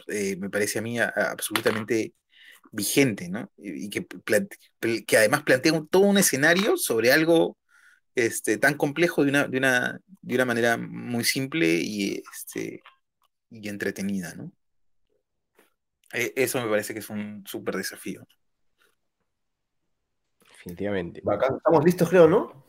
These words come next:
Speaker 2: Sí, yo creo que sí. Estamos listos para calificar.
Speaker 1: Vamos.
Speaker 2: Bueno, a ver, ¿quién empieza? Johnny va, va de último. Vamos, Jesús, ¿tú o yo?
Speaker 1: Ya, voy yo, voy yo.
Speaker 2: Vamos.
Speaker 1: Este, ya, a ver, voy yo. Ya, voy yo. Este, mm,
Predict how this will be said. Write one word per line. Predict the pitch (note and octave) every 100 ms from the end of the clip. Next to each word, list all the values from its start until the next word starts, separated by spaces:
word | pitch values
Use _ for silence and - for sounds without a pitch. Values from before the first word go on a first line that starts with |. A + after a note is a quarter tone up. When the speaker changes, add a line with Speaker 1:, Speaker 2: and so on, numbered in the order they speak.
| -
Speaker 2:
Sí, | - D#3
yo | C3+
creo | A#2 B2+
que | G2+
sí. | D3 A#2+
Estamos | F2+ G#2+ G#2
listos | G#2+
para | G#2+
calificar. | G2 F#2 G2 A2+ G2 -
Speaker 1:
Vamos. | A#2+ - -
Speaker 2:
Bueno, | A#2+ A#2 G2
a | G#2
ver, | A#2+ G#2
¿quién | B2
empieza? | B2+ C#3 C3+ A2+ G#2
Johnny | B2 B2
va, | A#2+ A#2
va | A2
de | A2
último. | A#2+ F#2 F2+ F2 E2+
Vamos, | F#2+ G2
Jesús, | G2 F#2+ F2
¿tú | A#2+ A#2+
o |
yo? | A2 E2+ F2 _ _ _ _ _ - - -
Speaker 1:
Ya, | A#2
voy | A2+ C3+
yo, | D#3 G2 - - -
voy | A#2+
yo. | B2
Speaker 2:
Vamos. | G#2+ G2
Speaker 1:
Este, | G#2+ - - A#2+ A2 A2 G#2+ A2 F#3+ F#3+ _ _ _ _ - - _ _ _ _ _ _ _ _ _ _ _ _ _
ya, | - -
a | G#2
ver, | A2 F#2+
voy | G2+ C3+
yo. | A#2+ - - C#2+ C2+ - C#2+ -
Ya, | G#2 - - - _
voy | B2+ C#3
yo. | D3+ -
Este, | A#2+ A#2 - A#2+ G#2+
mm, | G#2+ G#2+ G#2+ G#2+